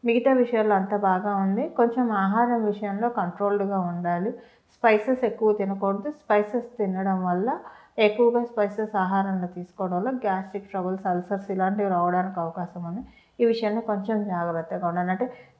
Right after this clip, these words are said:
టైంకి ఫుడ్ తీసుకోవడం, తీసుకోవడం మరియు స్పైసెస్ని వీలైనంత అవాయిడ్ చేయడం, ఈ రెండు చేయాలి. స్పైసెస్ని అవాయిడ్ చేయకపోతే అల్సర్స్ వస్తాయి. టైంకి ఫుడ్ తీసుకోకపోతే గ్యాస్ట్రిక్ ట్రబుల్స్ వస్తాయి. కాబట్టి కొంచెం ఈ విషయంలో కొంచెం జాగ్రత్తగా ఉంటే మిగతా విషయాలంతా కూడా,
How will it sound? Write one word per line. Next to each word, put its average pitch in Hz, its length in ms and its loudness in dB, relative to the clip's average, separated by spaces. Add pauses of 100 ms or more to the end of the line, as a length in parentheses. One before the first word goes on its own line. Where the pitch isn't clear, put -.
(160)
టైంకి 240 340 6
ఫుడ్ 233 280 0
తీసుకోవడం, 214 640 2
తీసుకోవడం 214 580 2
మరియు 240 520 0
స్పైసెస్ని 202 840 0
వీలైనంత 190 540 2
అవాయిడ్ 160 380 0
చేయడం, 165 120 -6
ఈ 175 120 -2
రెండు 175 400 -6
చేయాలి. 160 260 -6 (480)
స్పైసెస్ని 233 580 2
అవాయిడ్ 214 480 2
చేయకపోతే 196 420 0
అల్సర్స్ 208 480 0
వస్తాయి. 220 340 -6 (340)
టైంకి 220 340 2
ఫుడ్ 208 280 -4
తీసుకోకపోతే 196 500 -4
గ్యాస్ట్రిక్ 202 440 -6
ట్రబుల్స్ 165 380 -8
వస్తాయి. 165 360 -12
కాబట్టి 170 500 -6
కొంచెం 214 300 0
ఈ 185 160 -2
విషయంలో 196 400 -4
కొంచెం 190 380 -6
జాగ్రత్తగా 170 520 -6
ఉంటే 180 160 -4
మిగతా 202 360 0
విషయాలంతా 180 680 -6
కూడా, 196 280 -4